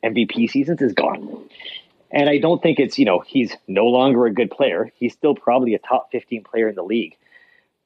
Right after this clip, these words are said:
But there is a little bit of age catching up with him, right? I think we see a guy like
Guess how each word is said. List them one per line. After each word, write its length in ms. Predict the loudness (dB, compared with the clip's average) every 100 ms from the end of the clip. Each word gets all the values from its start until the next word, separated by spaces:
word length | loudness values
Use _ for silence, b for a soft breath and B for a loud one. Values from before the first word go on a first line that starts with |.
| _ _ -2
But 160 | -2 2
there 220 | 2 2 0
is 520 | 0 2 0 -2 -8 -10
a 120 | -8
little 440 | -6 -4 -2 -2
bit 280 | -2 -4 -4
of 560 | -4 -2 0 0 0 -4 -20 _ _ _ -10
age 320 | -6 -6 -6
catching 340 | -10 -8 -4
up 140 | -6 -4
with 140 | -2
him, 160 | -2 2
right? 140 | 2
I 80 | 2
think 300 | 0 -4 -6 _ _ _ _ _ _ _ _ _ _ _ _ _ _ _ _ -6
we 200 | 0 0
see 400 | -2 0 2 2
a 60 |
guy 300 | 2 2 2
like 440 | 2 0 -2 -4